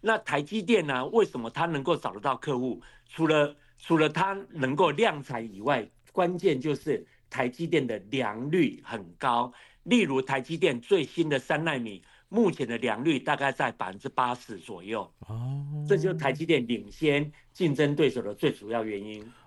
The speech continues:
Speaker 2: 哦，那我，我们可不可以这样来看呢？就是假如看这个产品它的市占率，在全球的这个市占率的话，有没有一个什么样大致上的一个比率是来看一看，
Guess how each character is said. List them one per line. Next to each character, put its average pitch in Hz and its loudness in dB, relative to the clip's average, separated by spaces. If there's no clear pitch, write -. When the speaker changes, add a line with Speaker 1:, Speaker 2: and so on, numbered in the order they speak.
Speaker 2:
哦， 98 -8
那 247 2
我， 151 0
我 107 -2
们 123 -6
可 247 -6
不 240 -2
可 214 -2
以 165 0
这 - -6
样 165 -4
来 87 -6
看 - -8
呢？ 95 -8
就 202 -6
是 196 -2
假 98 0
如 107 -2
看 196 -2
这 170 -10
个 156 -4
产 - -8
品 110 -6
它 131 -4
的 135 -4
市 196 0
占 113 -2
率， 117 -4
在 151 -2
全 143 -2
球 120 2
的 120 0
这 120 -4
个 120 -2
市 120 -4
占 113 -2
率 117 0
的 101 -4
话， 107 -2
有 147 6
没 135 2
有 247 2
一 147 0
个 127 0
什 - -4
么 127 -6
样 170 0
大 165 0
致 151 -4
上 147 -2
的 127 -2
一 117 -2
个 131 -2
比 98 -4
率 143 2
是 139 0
来 104 2
看 131 -2
一 113 -2
看， 110 -2